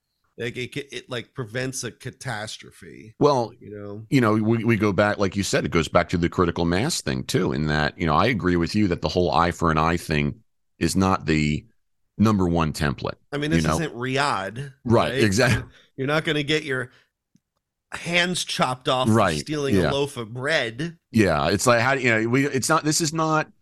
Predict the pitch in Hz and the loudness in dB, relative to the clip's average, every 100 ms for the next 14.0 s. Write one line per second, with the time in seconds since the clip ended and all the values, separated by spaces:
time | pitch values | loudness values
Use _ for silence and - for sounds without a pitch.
0 | _ - 123 135 139 123 - - 139 135 | _ -8 -4 0 2 2 -2 -2 2 2
1 | 117 107 95 95 92 - 110 117 104 101 | 2 2 2 0 -4 -2 2 4 2 2
2 | 120 110 92 87 82 92 98 95 92 90 | 2 2 0 -2 -4 0 2 4 4 2
3 | 92 - _ _ _ - 98 90 87 87 | 0 -6 _ _ _ -2 0 2 2 2
4 | 92 90 123 104 90 107 - 92 98 92 | 0 2 2 4 4 4 2 0 0 0
5 | 92 92 101 101 101 95 - 90 - 92 | 2 2 2 4 2 2 0 -4 0 2
6 | 85 78 117 104 82 - 92 95 90 110 | 2 2 2 2 2 0 2 2 2 2
7 | 107 87 76 - 85 80 80 - 76 71 | 2 0 -4 -2 0 2 0 0 -2 2
8 | 85 82 90 85 98 92 98 87 - 98 | 2 2 0 0 0 2 2 2 2 0
9 | 107 107 113 90 92 87 90 87 104 104 | 2 2 2 0 -2 -2 0 0 0 0
10 | 92 87 80 85 82 - - - - _ | 0 0 2 2 2 -4 -14 -20 -20 _
11 | _ _ _ 95 104 113 101 95 101 95 | _ _ _ -12 0 2 2 2 2 2
12 | 90 107 90 82 101 98 - 104 123 135 | 2 2 2 2 0 0 0 0 2 0
13 | 143 - 127 113 113 101 90 90 87 | 0 0 0 0 -2 0 0 0 0